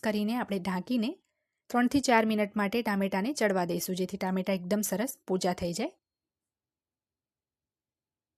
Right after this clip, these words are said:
ત્રણ ચાર મિનિટ પછી આપણા ટામેટાં તમે જોઈ શકો છો સરસ પોચા પડી ગયા છે. તો હવે આપણે જે ગેસ છે એ બંધ કરી દઈએ અને ટામેટાની જે છાલ છે એ ઉપર આવી જ ગઈ છે, તો આપણે એ છાલને પણ કાઢી લઈશું.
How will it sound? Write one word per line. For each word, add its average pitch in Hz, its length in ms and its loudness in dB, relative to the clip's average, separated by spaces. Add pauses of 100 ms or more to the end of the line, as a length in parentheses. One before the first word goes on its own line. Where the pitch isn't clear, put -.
(1500)
ત્રણ 233 240 2
ચાર 254 180 8
મિનિટ 233 280 2
પછી 233 320 0
આપણા 196 320 0
ટામેટાં 196 440 2
તમે 196 180 2
જોઈ 202 200 2
શકો 190 280 0
છો 294 200 -2
સરસ 233 320 4
પોચા 214 320 2
પડી 202 240 4
ગયા 196 280 2
છે. 294 120 0 (420)
તો 220 120 4
હવે 214 180 8
આપણે 208 280 2
જે 190 120 4
ગેસ 190 240 4
છે - 140 -2
એ 185 80 -2
બંધ 202 220 0
કરી 190 240 0
દઈએ 190 200 -2 (540)
અને 202 260 2
ટામેટાની 233 640 2
જે 240 160 4
છાલ 220 200 6 (120)
છે 226 120 4 (240)
એ - 20 4 (420)
ઉપર 214 220 4
આવી 208 240 6
જ - 100 -4
ગઈ 220 180 6
છે, 226 160 0
તો 220 80 2
આપણે 196 240 0
એ 196 80 -8
છાલને 190 320 0
પણ 269 220 -2
કાઢી 185 280 2
લઈશું. 170 320 -6